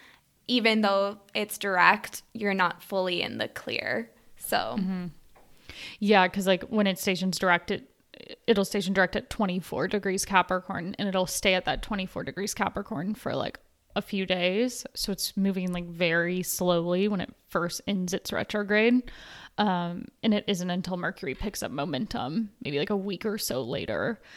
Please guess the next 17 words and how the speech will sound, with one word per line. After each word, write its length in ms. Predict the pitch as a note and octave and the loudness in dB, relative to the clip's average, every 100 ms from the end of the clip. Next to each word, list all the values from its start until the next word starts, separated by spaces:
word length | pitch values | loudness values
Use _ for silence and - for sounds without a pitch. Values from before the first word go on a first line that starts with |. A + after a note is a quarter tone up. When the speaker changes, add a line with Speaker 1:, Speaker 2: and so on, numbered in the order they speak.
| - - - - | -20 -20 -20 -6
Speaker 2:
when 200 | G3 F#3 | -2 -2
it, 240 | E3 - - _ _ _ - - | -2 -6 -12 _ _ _ -10 -6
it's 200 | - - | -6 -6
just 200 | E3+ - | -8 -6
like, 160 | A2 | -4
"Okay, 420 | - B3 A#3 F3+ - | 0 2 4 2 -2
time 220 | - G3+ | 0 2
to 40 | G3 | 4
get 120 | G#3 | 4
ahead 220 | F#3 F#3+ | 2 0
with 180 | F#3 - | -2 -4
planning, 400 | G#3 F3+ E3+ F3 | -2 -2 -2 -6
like, 160 | - - | -8 -6
things 220 | G3 F3+ | -4 -2
are 60 | F3 | 0
happening 420 | E3 - - - | 0 -2 -10 -10
again." 400 | - - A3+ | -6 -4 -4